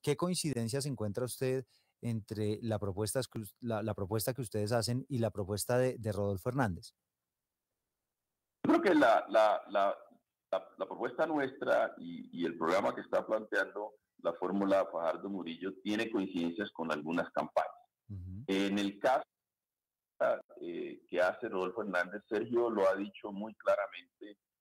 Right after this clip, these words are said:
Speaker 2: de, ah, en sus reuniones, cuando sostuvo en el pasado, eh, eh, eh, con Rodolfo, que los, tienen una amistad de hace, de hace años, se lleva muy bien, pero además de eso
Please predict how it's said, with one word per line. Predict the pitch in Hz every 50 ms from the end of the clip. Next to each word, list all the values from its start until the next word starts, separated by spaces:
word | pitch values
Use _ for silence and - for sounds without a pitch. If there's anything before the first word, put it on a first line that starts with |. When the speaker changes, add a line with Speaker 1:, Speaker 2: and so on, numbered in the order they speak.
| _ _ _ _
Speaker 2:
de, | - 85 82 80 78 - - -
ah, | 80 82 80 78 73 - 67 - - - _ _ _
en | - 82
sus | - - 82 78
reuniones, | 85 82 78 82 87 92 101 110 110 107 104 104 -
cuando | - 80 80 78 - -
sostuvo | 76 71 - - 120 110 - 107 101
en | 87 78
el | 73 69 -
pasado, | - - - - 92 90 90 95 95 92 - _ _ _ _ _ _ _ _ -
eh, | 82 82 80 - - -
eh, | 73 82 80 - - -
eh, | 82 85 - -
con | 95 87
Rodolfo, | 95 95 95 98 98 98 156 160 -
que | 156 135 123 120 - - -
los, | 101 113 117 113 107 - - - _ _ _ _ _ _ - - - - - -
tienen | 131 120 117 127 135 143
una | 143 147
amistad | 147 135 - - 113 98 101
de | 107 110
hace, | 113 - 127 117 120 -
de | 87 87
hace | 90 - - 107
años, | 101 92 92 101 120 135 123
se | 92 -
lleva | - 85 90 95
muy | 107 113 107
bien, | 95 95 -
pero | - 147 127
además | 107 107 113 123 -
de | - 403 370
eso | 381 - - - 285